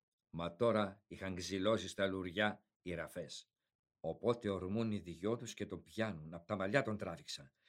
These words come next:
Κατάγαμα τον έριξαν. Και αυτός να βράζει απ' το κακό του. Μετά σφιχτά του δένουν,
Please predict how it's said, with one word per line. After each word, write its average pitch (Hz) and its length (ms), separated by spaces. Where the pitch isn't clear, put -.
Κατάγαμα 139 520
τον 113 180
έριξαν. 90 440
Και - 140
αυτός 147 640
να 98 160
βράζει 131 460
απ' 135 100
το 123 80
κακό 139 380
του. - 200
Μετά 117 320
σφιχτά 131 540
του 110 140
δένουν, 135 520